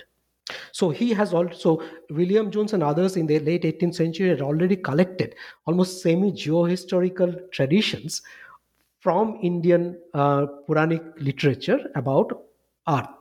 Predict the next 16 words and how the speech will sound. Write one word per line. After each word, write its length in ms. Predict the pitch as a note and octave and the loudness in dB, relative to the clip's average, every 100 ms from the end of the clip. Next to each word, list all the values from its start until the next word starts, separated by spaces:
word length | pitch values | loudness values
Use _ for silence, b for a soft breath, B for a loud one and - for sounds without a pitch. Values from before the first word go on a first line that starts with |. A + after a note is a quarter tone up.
| _ b b - | _ b b -4
history, 560 | C3+ - - C4 - B B - | -4 -2 0 0 -2 B B 0
and 180 | D3+ C#3 | 0 0
about 280 | C3 E3 | -2 -2
the 80 | D3 | -2
flood. 280 | - A#2+ A#2+ - | -4 -8 -8 -2
What 140 | D#3 C3+ | -2 2
happens 300 | E3 C4 A#3 | 0 0 0
in 60 | |
the 40 | F#3 | 0
nineteenth 340 | D#3+ F3+ F3 | 0 0 -2
century, 300 | F3 E3+ F3 | -2 0 2
the 160 | D#3 D3 B B | 2 0 B B
Abrahamic, 580 | D3+ D#3 F#3 G#3+ G#3+ - B B - | -4 0 0 0 -4 -8 B B -4
uh, 180 | D3 D3 | 0 0
connotations 600 | - E3 E3+ E3+ F3+ F3+ | 0 0 0 0 0 -2
disappear. 480 | - - C#3+ - | -6 2 2 2